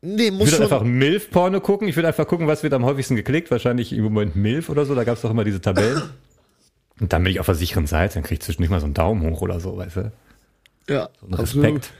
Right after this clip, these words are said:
Speaker 2: So, ja, Mann, guck mal her hier, ey.
Speaker 1: Ich hab das schon mal im Flugzeug gesehen, wie ein Typ sich ein Porno übers Handy angeguckt hat, Alter.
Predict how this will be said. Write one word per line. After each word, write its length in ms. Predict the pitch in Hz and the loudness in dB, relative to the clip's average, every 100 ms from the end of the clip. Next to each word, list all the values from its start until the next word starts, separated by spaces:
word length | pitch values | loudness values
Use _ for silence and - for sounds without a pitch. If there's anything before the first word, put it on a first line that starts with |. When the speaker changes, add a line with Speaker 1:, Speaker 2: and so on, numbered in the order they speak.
| _ _ _ _ _ | _ _ _ _ _
Speaker 2:
So, 80 | - | -2
ja, 140 | 95 | 0
Mann, 200 | 107 98 | 2 -2
guck 100 | - | -2
mal 100 | 95 | -2
her 100 | 92 | 0
hier, 180 | 104 90 | 0 -2
ey. 180 | - - - _ _ _ _ _ - - - | -6 -14 -16 _ _ _ _ _ -20 -20 -18
Speaker 1:
Ich 60 | - | 0
hab 60 | 170 | 0
das 100 | 147 | 2
schon 100 | 170 | 2
mal 80 | |
im 60 | 156 | 0
Flugzeug 520 | 135 180 190 - 139 | 0 -2 0 0 0
gesehen, 340 | 139 120 123 131 | 2 2 0 2
wie 60 | |
ein 100 | 135 | -2
Typ 220 | 127 147 139 | 0 -2 -2
sich 120 | 120 | -6
ein 80 | 120 | 0
Porno 280 | 135 143 | 0 2
übers 220 | 127 117 131 | 0 -2 0
Handy 260 | 139 135 | -2 -2
angeguckt 500 | 104 110 - 113 - | -2 -4 -4 -4 -2
hat, 160 | 104 - | -4 -4
Alter. 380 | 69 123 - | 0 0 2